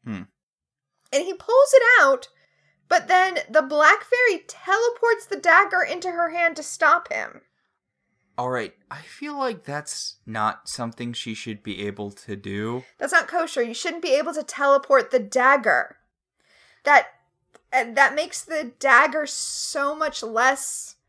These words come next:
Speaker 2: effective at what it does in the show. No, no, the dagger should be immune from teleportation.
Speaker 1: Yeah.
Speaker 2: And the Black Fairy kinda hand waves that by saying, "I practically invented dark magic."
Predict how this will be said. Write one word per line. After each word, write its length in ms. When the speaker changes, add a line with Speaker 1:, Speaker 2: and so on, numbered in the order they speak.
Speaker 2:
effective 640
at 120
what 100
it 180
does 360
in 160
the 80
show. 720
No, 840
no, 320
the 240
dagger 460
should 240
be 140
immune 500
from 180
teleportation. 1160
Speaker 1:
Yeah. 420
Speaker 2:
And 300
the 140
Black 340
Fairy 340
kinda 140
hand 320
waves 240
that 160
by 120
saying, 380
"I 160
practically 800
invented 840
dark 460
magic." 840